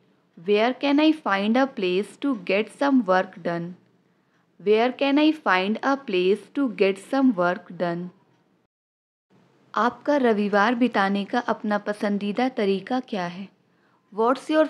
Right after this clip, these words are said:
favorite way to spend a Sunday? What's your favorite way to spend a Sunday? आप कहाँ बड़े हुए हैं? Where did you grow up?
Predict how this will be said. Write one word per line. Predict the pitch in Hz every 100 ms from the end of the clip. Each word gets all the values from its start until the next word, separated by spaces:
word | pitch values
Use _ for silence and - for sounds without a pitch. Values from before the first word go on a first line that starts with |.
| -
favorite | 214 196 220 254 254
way | 190 190 208
to | 254
spend | 247 - - 196 220
a | - 254 -
Sunday? | 180 175 170 170 - _ _ _ _ _ 196
What's | 220 254 -
your | 302 311 -
favorite | 208 196 185 196 190 185
way | 185 202 214
to | 254 247
spend | - - 185 214 -
a | 269 269
Sunday? | - 180 175 170 170 _ _ _ _ _ _ _ _ _ _
आप | 208 240 -
कहाँ | - 220 233 254
बड़े | 226 196
हुए | 185 190 185
हैं? | 180 175 190 _ _ _ _ _ -
Where | 196 208 233 233
did | 269 254
you | 285 277 -
grow | 208 214 240
up? | 180